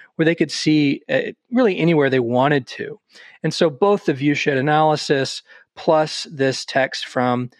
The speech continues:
the Genesis Apocryphon clearly shows that, that they could, uh, they could see a wide, a wide area. And I'll put some of these viewshed items up on the, uh, the, the episode page,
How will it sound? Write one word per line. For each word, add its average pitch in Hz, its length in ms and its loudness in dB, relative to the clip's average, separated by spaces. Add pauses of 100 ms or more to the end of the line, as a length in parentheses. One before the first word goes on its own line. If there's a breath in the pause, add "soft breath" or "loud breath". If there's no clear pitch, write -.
(240 soft breath)
the 131 500 -2
Genesis 139 520 -2
Apocryphon 139 880 0 (540)
clearly 202 360 2
shows 139 640 0 (400 loud breath)
that, 127 380 0 (100)
that 135 200 -8
they 135 160 -4
could, 127 160 -6 (160)
uh, 131 160 -6
they 131 140 -6
could 135 140 -10
see 127 320 -6
a 127 100 -6
wide, 110 540 -2 (140)
a 120 180 -4
wide 107 360 -2
area. 135 380 2
And 196 160 2
I'll 214 80 2
put 214 200 -2
some 165 140 0
of 147 100 0
these 131 300 0 (380 loud breath)
viewshed 139 960 2 (200)
items 123 580 0
up 131 260 0
on 117 280 -4
the, 107 340 -6 (200)
uh, 107 120 -2 (360)
the, 127 120 -10
the 127 180 -4
episode 117 400 -2
page, 110 380 -2